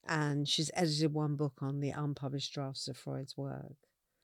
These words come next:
And she has a long discussion of Beyond the Pleasure Principle.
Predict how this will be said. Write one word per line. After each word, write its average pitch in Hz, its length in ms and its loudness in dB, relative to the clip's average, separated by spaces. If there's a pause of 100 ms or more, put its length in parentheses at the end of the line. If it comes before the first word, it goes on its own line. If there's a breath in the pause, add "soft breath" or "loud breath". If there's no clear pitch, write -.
(640)
And 151 300 4
she - 160 4
has 156 240 2
a 151 60 4
long 160 400 4
discussion 139 680 -2
of 127 140 -6
Beyond 139 260 -2
the 127 60 -2
Pleasure 127 320 -6
Principle. - 640 -10